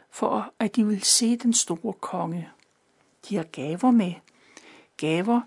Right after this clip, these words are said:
som er af det pureste guld. Der er kostbare og velduftende myrer, der er kendt for helbred-, bredens-, øh, øh, for helbred, og som giver psykisk velvære.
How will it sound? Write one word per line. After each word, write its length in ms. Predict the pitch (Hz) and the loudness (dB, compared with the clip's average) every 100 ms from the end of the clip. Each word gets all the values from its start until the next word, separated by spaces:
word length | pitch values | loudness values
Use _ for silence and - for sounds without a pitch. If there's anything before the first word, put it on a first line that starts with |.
| - _ - | -6 _ -4
som 260 | - 196 | 0 0
er 140 | 226 202 | 4 4
af 160 | 202 | 2
det 140 | 190 202 | 0 -4
pureste 640 | - - 240 254 240 - | -2 2 4 4 2 -4
guld. 280 | 240 185 170 - - _ _ _ _ _ _ - | -4 -2 -4 -10 -20 _ _ _ _ _ _ -6
Der 80 | 151 | -4
er 40 | |
kostbare 800 | 147 - 208 214 - 240 220 233 | -4 0 2 2 2 2 2 2
og 240 | - 214 185 | 2 2 4
velduftende 720 | 160 175 220 - - 202 202 | 0 2 0 0 0 2 4
myrer, 440 | 196 196 190 202 - _ - - _ _ _ _ _ - | 4 4 2 0 -2 _ -20 -20 _ _ _ _ _ 0
der 280 | 185 180 190 466 571 - | 2 2 0 -8 -12 -4
er 80 | 196 | -4
kendt 400 | - - 214 - | -2 0 0 2
for 120 | 220 | -2
helbred-, 800 | - 214 202 - 202 233 233 226 - - - 269 - | 2 0 0 -2 2 4 2 0 -6 -16 -12 -12 -2
bredens-, 560 | 208 220 214 214 - - | 2 4 4 4 0 0
øh, 300 | 220 202 208 - - | 0 2 -2 -6 -2
øh, 200 | 196 196 | 4 4
for 280 | - - 214 | 2 0 2
helbred, 600 | 202 226 214 220 233 240 240 - - - | 4 2 0 2 4 4 0 -10 -14 -4
og 100 | 220 | 0
som 180 | - 226 | 4 2
giver 200 | - 214 | 4 2
psykisk 580 | - 220 - 220 - 180 | 2 0 0 -4 -2 0
velvære. 500 | 165 185 165 175 | 0 0 0 -2